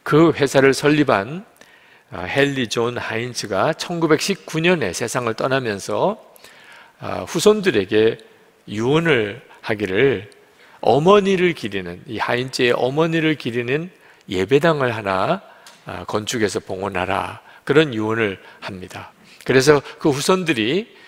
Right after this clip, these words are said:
그 하인츠와 그 어머니를 기리는 예배당을 피츠버그 대학, 아, 안에 세웁니다. 오 년에 걸쳐서 대단한,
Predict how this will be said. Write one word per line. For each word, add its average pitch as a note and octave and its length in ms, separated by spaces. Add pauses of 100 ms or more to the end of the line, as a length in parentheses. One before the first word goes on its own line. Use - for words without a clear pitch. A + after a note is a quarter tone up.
(120)
그 B2 120
하인츠와 B2 760
그 A#2+ 380 (220)
어머니를 A#2+ 1000
기리는 B2 480 (280)
예배당을 G#2 960 (340)
피츠버그 F#3+ 640
대학, A2+ 540 (280)
아, F#2+ 320 (300)
안에 G#2+ 460 (260)
세웁니다. C#3+ 680 (140)
오 A#2 260
년에 E3+ 260
걸쳐서 B2+ 640 (360)
대단한, D3+ 640